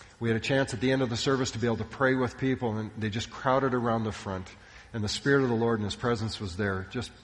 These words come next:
in powerful, powerful way. At the end of the service, they had a chance to make presentations. These are two of the motorized rickshaws that I mentioned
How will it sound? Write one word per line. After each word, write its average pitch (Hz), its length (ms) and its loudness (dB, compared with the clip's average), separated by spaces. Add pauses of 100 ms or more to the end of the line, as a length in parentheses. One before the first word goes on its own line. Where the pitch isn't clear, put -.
(140)
in 104 140 -6
powerful, 107 500 0
powerful 95 460 -2
way. 87 180 -2 (540)
At 104 40 -10
the 147 120 4
end 196 100 6
of 170 80 6
the 139 60 4
service, 135 640 2 (380)
they 120 120 4
had 127 100 6
a 123 40 2
chance 156 420 0
to 143 120 0
make 127 200 2
presentations. 131 880 2
These 123 240 -2
are 127 60 2
two - 200 0
of 156 80 4
the 131 60 2
motorized 120 580 2
rickshaws 123 580 0
that 107 80 -2
I 101 80 0
mentioned 117 460 -2